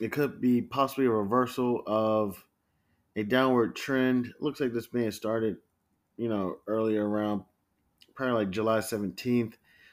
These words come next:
when it was trading about nine dollars and twenty-six cents. Currently, again, it's at ten dollars sixty-three cents, so we kinda missed out, uh, a little bit right there. But,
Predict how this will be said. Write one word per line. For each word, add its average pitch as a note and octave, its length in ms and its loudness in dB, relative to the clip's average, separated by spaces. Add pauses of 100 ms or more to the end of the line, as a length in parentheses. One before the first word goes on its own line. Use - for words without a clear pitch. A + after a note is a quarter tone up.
(120)
when B2 120 0
it - 20 2
was G#2 120 -2
trading B2 360 2
about G#2+ 520 2
nine B2+ 420 2
dollars A#2+ 400 2
and G#2 100 -6
twenty-six G#2+ 540 -6
cents. C3+ 300 -2
Currently, B2+ 400 0
again, A2 280 -2
it's G#2 140 -8
at F#2 160 -4
ten A2 120 -6
dollars G2 300 -4
sixty-three C#3+ 460 -2
cents, C3 320 -4
so F#2+ 260 -4 (520)
we G#2 80 -6
kinda A2 440 2
missed A#2 380 -2
out, A#2 380 4 (280)
uh, G#2+ 40 0
a G#2 200 0
little A2+ 280 2
bit G2+ 160 -2
right F#2+ 320 0
there. B2 420 4 (760)
But, E3 380 8